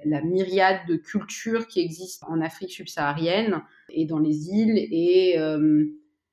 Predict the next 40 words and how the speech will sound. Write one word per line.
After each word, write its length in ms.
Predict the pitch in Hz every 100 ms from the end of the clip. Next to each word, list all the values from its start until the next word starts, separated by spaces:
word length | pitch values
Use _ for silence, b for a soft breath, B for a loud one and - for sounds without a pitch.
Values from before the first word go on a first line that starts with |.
| _ _ _ -
et 80 | 190
j'ai 140 | 180
trouvé 180 | - 196
ça 160 | 226
super 320 | 226 202 190 175
intéressant. 560 | 160 160 165 226 240
Je 100 | 233
me 80 | 175
suis 180 | 165 160
beaucoup, 560 | 175 196 214 214 208
euh, 280 | - 165 170
rattachée 380 | 160 180 175 180
à 80 | 175
ces 180 | 170 151
trucs-là, 360 | 170 165 190 190
d'autant 260 | 165 175 185
plus 220 | 180 202
qu'avec 480 | - 180 165 160 170
mes 120 | 175
cheveux, 400 | 175 - 190 208
bah, 120 | 180
en 80 | 156
fait, 220 | 156 196 190
tout 100 | -
ce 140 | 214 -
qu'elle, 360 | 220 214 190 B B B _
elle 240 | 175 180
mettait 240 | 190 185 208
en 120 | 196
avant 400 | 185 185 196 202
sur, 360 | 202 - 175
euh, 300 | 165 160 156
sur 260 | 156 - -
ce 160 | - 185
sujet-là, 680 | - 175 175 175 202 190
bah, 120 | 156 151
me 160 | 156
touchait, 440 | 151 165 - 175 170
euh, 140 | 147
fortement. 540 | 147 156 160 208 -